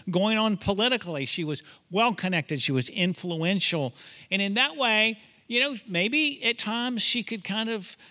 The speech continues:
protect Jesus in subtle ways. And it is possible, I'm just gonna throw this out there, we don't know, and so this is a guess, but a lot of the insider information during his trial and crucifixion,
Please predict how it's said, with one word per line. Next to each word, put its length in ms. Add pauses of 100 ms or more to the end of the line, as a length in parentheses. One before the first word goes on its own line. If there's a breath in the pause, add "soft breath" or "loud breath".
(140 loud breath)
protect 680
Jesus 560
in 240
subtle 400
ways. 560 (500 loud breath)
And 160
it 120
is 160
possible, 880 (260)
I'm 80
just 300
gonna 120
throw 200
this 160
out 180
there, 160
we 180
don't 300
know, 360
and 120
so 160
this 180
is 140
a 60
guess, 500 (880 loud breath)
but 120
a 60
lot 240
of 100
the 200
insider 480
information 920
during 340
his 180
trial 380
and 100
crucifixion, 840